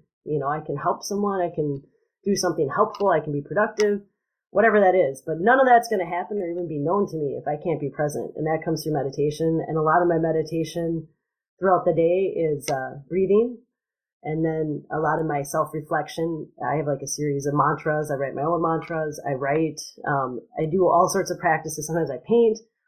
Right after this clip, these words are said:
whatever it is to, to get all parts of myself connected. Um, so I can show up to be the best version of myself. And then step twelve, um, once we have overcome our struggle with alcohol and found freedom in a new life, we are open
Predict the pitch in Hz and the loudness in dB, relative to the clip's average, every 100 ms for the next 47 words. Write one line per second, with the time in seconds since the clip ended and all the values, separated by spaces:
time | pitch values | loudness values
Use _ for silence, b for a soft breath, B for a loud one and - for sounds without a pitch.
0 | _ 226 233 214 202 190 - 175 - 175 | _ 4 6 8 6 4 0 -2 -4 0
1 | 185 202 - _ _ _ 180 202 - 208 | 2 2 -2 _ _ _ 4 4 4 -2
2 | 208 196 175 160 160 180 185 - 151 139 | 0 -2 -2 -2 -2 -2 -4 -8 -8 -8
3 | - - - _ _ _ _ _ _ - | -10 -14 -16 _ _ _ _ _ _ -6
4 | 117 - 147 156 143 143 147 131 123 _ | -6 -6 -4 2 2 2 0 -2 -6 _
5 | _ _ - - 180 147 147 - 147 147 | _ _ -14 -2 2 4 2 0 -2 0
6 | 143 - - 143 143 139 123 131 113 - | 0 -2 -2 -2 -2 -4 -4 -6 -6 -6
7 | - _ _ _ _ _ _ _ _ - | -10 _ _ _ _ _ _ _ _ 2
8 | 180 190 185 196 180 - 240 294 294 - | 4 6 4 2 2 4 6 6 4 0
9 | - - 170 160 147 147 220 226 233 214 | -10 -4 0 0 0 2 2 2 4 4
10 | - 214 208 208 214 202 185 196 190 185 | 4 2 0 -2 -4 -4 -6 -8 -4 -4
11 | 170 185 208 202 226 220 - 160 170 165 | 0 0 0 0 2 2 -2 -8 -8 -10
12 | 147 196 196 180 175 175 165 185 240 247 | -8 -4 0 2 2 0 0 0 0 -4
13 | _ _ _ _ - 180 - 196 214 208 | _ _ _ _ -2 2 2 2 2 0